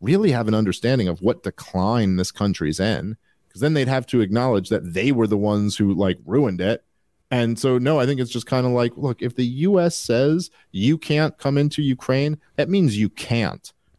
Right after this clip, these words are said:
We'll wreck you. And it does, it seemed like, remember at the very beginning when, when Biden first put on all the sanctions on Russia and he was bragging, remember, about how this was gonna destroy the ruble, and he was bragging about how we were gonna, I really don't think any of them in his inner circle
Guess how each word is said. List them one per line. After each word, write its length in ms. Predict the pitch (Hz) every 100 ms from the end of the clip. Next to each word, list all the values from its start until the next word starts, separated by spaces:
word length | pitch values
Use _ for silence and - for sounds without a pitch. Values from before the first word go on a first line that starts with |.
| -
We'll 240 | 147 175
wreck 440 | 92 98 123 - 101
you. 280 | 76 - - _ _ _ _ _ _ _ - -
And 180 | 127 127
it 100 | 123
does, 280 | 131 175 175 _ -
it 140 | 113
seemed 340 | - 147 180
like, 240 | 143 131 - _ -
remember 340 | 117 143 160
at 100 | 143
the 60 | 123
very 180 | 135 151
beginning 380 | 147 160 151
when, 160 | 127 104
when 280 | 113 110 95
Biden 320 | 117 123 117
first 320 | - 135 147
put 120 | 156
on 200 | 147 139 -
all 140 | 135
the 100 | 135
sanctions 480 | - 131 139 135 127
on 160 | 127
Russia 360 | 117 135 110 85 - -
and 120 | 104
he 40 |
was 140 | 127 90
bragging, 720 | 98 98 123 147 160 165 160 117
remember, 260 | 131 139
about 240 | 120 117 104
how 80 |
this 180 | 117 120
was 120 | 120
gonna 160 | 113 113
destroy 420 | 98 - 120 120
the 120 | 120
ruble, 500 | 113 127 123 127 123 _ _
and 60 | 107
he 40 |
was 120 | 107
bragging 600 | 85 104 104 117 123 127
about 180 | 120 113
how 100 | 113
we 120 | 120
were 100 | 120
gonna, 180 | 120 123 - -
I 140 | 117
really 320 | 202 220 240 180
don't 260 | 185 147
think 240 | 170 151 -
any 300 | 113 156 151
of 140 | 95 90
them 280 | 87 78 -
in 160 | 117
his 220 | 110 120
inner 240 | 120 120 98
circle 560 | - 107 - - -